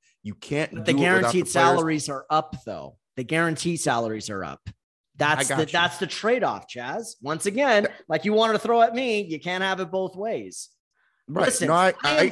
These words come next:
Speaker 2: am
Speaker 1: I, I got it.
Speaker 2: fundamentally always been pro worker, pro player. Okay. I think these guys should be, hey, capitalism at, at its best, man. What you can, when you can, while you can. I don't blame you for that.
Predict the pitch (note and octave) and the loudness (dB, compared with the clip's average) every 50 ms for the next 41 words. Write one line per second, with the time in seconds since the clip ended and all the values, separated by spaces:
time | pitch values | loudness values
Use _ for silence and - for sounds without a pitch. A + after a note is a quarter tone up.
0 | - - - B3 C4+ C#4 C4 C4 B3+ A#3 - - - G#3+ A3 A3 A3 A3 G#3+ A3 | -2 -6 -10 -8 -4 0 2 2 4 4 4 2 2 2 0 -2 -2 -2 -4 -4
1 | A3 G#3+ - F3+ F#3 G3+ G3+ G3+ G3+ G3+ F3+ D3 C3 E3+ E3+ E3+ E3+ E3+ D#3+ E3 | -4 -4 -2 0 2 4 4 4 2 2 0 -4 -4 -4 -2 -2 -4 -6 -8 -10
2 | - D3+ D3+ D#3 E3 D#3 D3 D3 C#3+ C#3+ C#3+ - C#3+ C#3+ C3+ - - - B2 A#2+ | -6 -4 -2 -2 -2 -2 -2 -4 -4 -6 -8 -10 -12 -14 -14 -14 -14 -12 -10 -8
3 | B2 B2 - - - G#2 G2+ F#2 D#2 C2 A#1 - _ _ - A#2 - - C3+ C3 | -8 -8 -10 -14 -14 -14 -12 -12 -12 -14 -18 -20 _ _ -18 -16 -12 -10 -8 -8
4 | C3+ C3 C3+ - - _ _ - D#3 F3 F#3+ G3 - - G3+ F#3+ F#3 - F#3 F3+ | -8 -8 -12 -16 -20 _ _ -2 2 2 2 2 0 -2 -4 -4 -4 -6 -8 -8
5 | E3 D3+ F3+ D#3+ D#3 - - F3 F3 E3 C#3+ C#3+ D#3+ D#3+ D#3+ F3+ F3+ E3+ C3+ - | -4 0 0 0 0 0 -2 -4 -4 -4 -6 -8 -8 -6 -4 -4 -4 -4 -6 -8
6 | _ _ _ _ _ - G#3+ C4 A#3 C4+ A#3+ A#3 B3 A#3+ A3 A3 A3+ A3+ A3+ A3+ | _ _ _ _ _ -6 -6 -4 -2 0 4 4 4 4 4 0 -2 0 0 0
7 | G#3 A#3 - G3+ G#3 G#3+ E3+ E3+ A3+ B3+ G#3 - E3+ E3+ F3+ G3+ F#3 _ _ _ | -2 -2 -2 -2 -2 -4 -4 -6 -4 -4 -4 -4 -4 -6 -8 -8 -10 _ _ _
8 | _ _ - C#3 F#3 A3+ A3+ - B3 F3+ - A3+ A#3 A3 G#3 G#3+ A#3 A#3 A#3 G3 | _ _ -2 0 0 0 0 0 -4 -4 -2 -4 -4 -4 -4 -4 -4 -4 -6 -6
9 | - A3+ A3+ G#3+ G3 A3 B3+ B3 F#3 C#3+ D#3 C#3 A#2+ - - - E3 F#3+ A3+ A#3 | -6 -6 -4 -4 -2 -2 -2 -2 -4 -6 -8 -8 -10 -12 -8 -2 0 2 2 2
10 | B3+ A#3+ A3 F3 E3+ F3 G3 A3 B3 B3 A3+ G3 D3+ - - - A#2 G#2+ G2 E2+ | 2 0 -2 -4 -6 -6 -6 -4 -4 -4 -6 -6 -6 -8 -10 -12 -10 -10 -10 -10
11 | F2 | -12